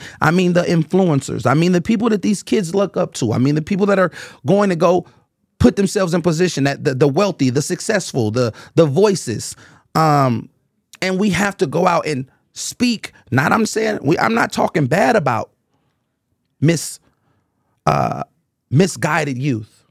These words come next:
I'm saying, how can we guide them? I'm not talking bad about those that have made mistakes. I'm saying,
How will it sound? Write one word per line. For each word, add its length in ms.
I'm 200
saying, 360
how 260
can 200
we 100
guide 500
them? 260
I'm 140
not 180
talking 380
bad 260
about 300
those 200
that 100
have 120
made 260
mistakes. 800
I'm 160
saying, 400